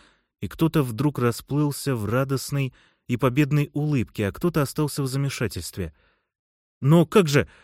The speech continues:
как же это удалось и кому?» «Никаких сомнений, это дело рук бессмертного небожителя!»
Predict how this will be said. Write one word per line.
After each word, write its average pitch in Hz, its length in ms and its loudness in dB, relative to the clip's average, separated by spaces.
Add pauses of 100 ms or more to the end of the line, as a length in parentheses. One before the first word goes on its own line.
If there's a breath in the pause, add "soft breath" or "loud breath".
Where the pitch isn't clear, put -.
(240 soft breath)
как 190 160 6
же 208 120 6
это 214 120 4
удалось 220 440 6
и 180 80 2
кому?» 190 400 6 (420)
«Никаких 170 460 6
сомнений, 190 460 8
это 139 200 6
дело 175 300 8
рук 170 180 8
бессмертного 170 640 6
небожителя!» 156 800 6